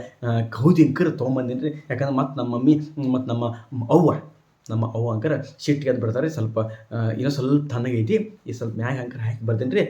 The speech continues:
ಹಾಕಿ ಬಂದು ಇನ್ನೊಂದು ವಿಡಿಯೋದಾಗ ಸಿಗುತ್ತೆ ಅಂತ ಹೇಳತ್ತೀನಿ. ಈ ಶ್ರಾವಣದ ಅಂಕರ್ ಹಿಂಗೆ ಐತ್ರಿ. ಮತ್ತು ನಿಮ್ಮ, ಹ್ಮ್, ನಿಮ್ಮ ಮತ್ತು, ಆ, ನಿಮ್ಮ ಮನ್ಯಾಗ ಯಾವ ರೀತಿ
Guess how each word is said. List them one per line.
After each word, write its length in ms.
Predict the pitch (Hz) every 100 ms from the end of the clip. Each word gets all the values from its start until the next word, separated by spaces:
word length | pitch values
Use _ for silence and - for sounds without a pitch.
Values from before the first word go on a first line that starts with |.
| - -
ಹಾಕಿ 320 | 117 131 147
ಬಂದು 340 | 151 180 147 -
ಇನ್ನೊಂದು 520 | - 120 127 143 123
ವಿಡಿಯೋದಾಗ 240 | 123 131
ಸಿಗುತ್ತೆ 240 | 117 117 131
ಅಂತ 120 | 127
ಹೇಳತ್ತೀನಿ. 580 | 113 127 135 170 - -
ಈ 40 | 120
ಶ್ರಾವಣದ 400 | - 113 135 143
ಅಂಕರ್ 260 | 139 165
ಹಿಂಗೆ 200 | 127 131
ಐತ್ರಿ. 440 | 117 160 190 - -
ಮತ್ತು 140 | 127 123
ನಿಮ್ಮ, 280 | 131 131
ಹ್ಮ್, 600 | 127 - - 123 120 110 - _ _ _ _ _ _ _ _ - 120
ನಿಮ್ಮ 360 | 143 143 123
ಮತ್ತು, 180 | 127 120
ಆ, 680 | 104 - _ 110 110 101 104
ನಿಮ್ಮ 220 | 120 120
ಮನ್ಯಾಗ 320 | 117 127 135
ಯಾವ 220 | 101 120
ರೀತಿ 500 | 123 117 131 113 -